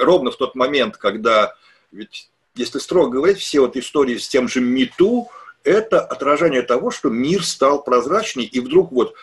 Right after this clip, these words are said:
открыться, да черт, этот мир и так обо мне дофига всего знает, и, наверное, уже вот открыть то, что раньше казалось совсем,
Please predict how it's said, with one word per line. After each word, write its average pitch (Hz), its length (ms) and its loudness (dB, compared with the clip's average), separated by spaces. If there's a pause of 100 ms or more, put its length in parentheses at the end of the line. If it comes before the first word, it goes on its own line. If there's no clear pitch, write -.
(140)
открыться, 127 1000 -2 (380)
да 160 180 -4
черт, - 300 2
этот - 200 -2
мир - 180 0
и - 40 0
так 156 220 0
обо 113 160 2
мне 131 160 2
дофига 123 400 0
всего 120 340 -4
знает, 117 420 -2
и, 95 40 -18
наверное, 123 420 -2
уже 120 160 -2
вот 110 160 -2
открыть 131 460 -2
то, 139 120 2
что 120 200 -4
раньше 117 300 -2
казалось 104 440 -2
совсем, 98 540 -2